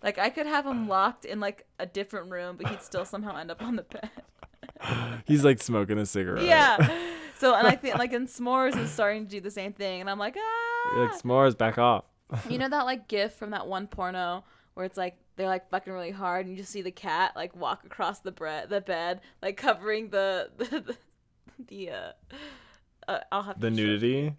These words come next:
Speaker 1: Yeah, d-, I'll just have to show it to
Speaker 2: I
Speaker 1: you.
Speaker 2: haven't seen this, no.
Speaker 1: Hold on. Cat gif covering porn. Cat walking across bed during sex.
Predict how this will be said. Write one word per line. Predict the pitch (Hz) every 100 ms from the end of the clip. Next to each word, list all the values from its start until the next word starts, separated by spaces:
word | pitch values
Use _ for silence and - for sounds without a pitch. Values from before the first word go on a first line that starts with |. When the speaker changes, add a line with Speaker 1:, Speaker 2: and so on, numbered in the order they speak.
| _
Speaker 1:
Yeah, | 262 185
d-, | - -
I'll | 214
just | 214
have | 262
to | 226
show | - 208
it | 190
to | -
Speaker 2:
I |
Speaker 1:
you. | 127
Speaker 2:
haven't | 151 190 139
seen | - 139 147
this, | 87 87 113
no. | 117 104 95 107 _ _ -
Speaker 1:
Hold | 220
on. | 131 76 -
Cat | - 220 208 - - 214
gif | 196 185 196 _
covering | - 180 180 180 170 185 - _
porn. | - - 190 208 _ _ _ _ _ _ _
Cat | _ 233 233 240 - _ _ _ _ _ _
walking | 220 220 - 214 214 214 208 _ _ _ _ _ _ _ 202
across | - - 208 196 196 196 _ _ _
bed | 202 196 196 190 190 _ _ _
during | 202 196 196 190 196 190
sex. | _ - 196 190 196 - _